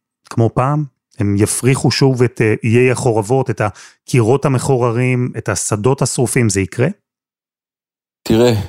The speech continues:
Speaker 2: קמנו מיום כיפור, קמנו, אה, מהמלחמה הקשה של תש"ח, של מלחמת העצמאות, אה, של משהו כמו עשרה אחוז הרוגים מ-, מכל תושבי ישראל.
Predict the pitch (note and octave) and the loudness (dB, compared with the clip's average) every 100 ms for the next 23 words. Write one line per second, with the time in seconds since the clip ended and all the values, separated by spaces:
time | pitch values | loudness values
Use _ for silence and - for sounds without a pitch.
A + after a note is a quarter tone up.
0 | - _ _ _ _ _ _ _ _ _ | -12 _ _ _ _ _ _ _ _ _
1 | _ _ - A#2+ C3 C#3 C3+ C3+ B2 A#2+ | _ _ -2 0 0 0 2 2 2 2
2 | A#2 A#2+ A#2+ - G2+ G#2+ G2 F#2+ - - | 2 2 0 -4 -2 0 0 -4 -14 -20
3 | _ _ _ _ _ _ _ _ - A#2+ | _ _ _ _ _ _ _ _ -2 0
4 | B2+ B2+ B2 B2 A#2+ A#2 A2+ A2 G#2+ G#2 | 2 2 2 2 2 2 2 2 0 -2
5 | G2 _ _ _ _ _ _ _ G2+ G#2+ | -6 _ _ _ _ _ _ _ 0 0
6 | G#2+ A2+ A#2 A#2+ A2 B2 A#2+ A2 A2+ E3 | 0 -2 -2 -2 -4 -4 -4 -4 -2 -2
7 | - - - _ - - F#2 G2 F2+ A2+ | -4 -10 -20 _ -12 -6 -4 -4 -2 0
8 | B2 A#2 - C#3+ C3+ - _ _ _ _ | 0 -2 -2 -2 -4 -10 _ _ _ _
9 | _ _ _ _ _ _ _ _ _ _ | _ _ _ _ _ _ _ _ _ _
10 | _ _ _ _ _ _ _ _ - F#2 | _ _ _ _ _ _ _ _ -6 -2
11 | F2 F2 F#2+ F2 F2 F2 - - - _ | 0 0 0 0 0 0 -4 -10 -14 _
12 | F#2+ - - A2 G2 - G2 A2 - B2+ | -4 -2 0 0 0 -2 -2 -2 -2 -4
13 | A2 A2+ G#2 G2+ G#2 B2 A2 F#2 F2+ F2+ | -2 -2 0 0 -2 -2 0 0 0 0
14 | E2+ G#2 G#2 G#2 G#2+ G2+ G2+ - G2 A2 | 0 0 0 -2 -2 0 0 0 0 0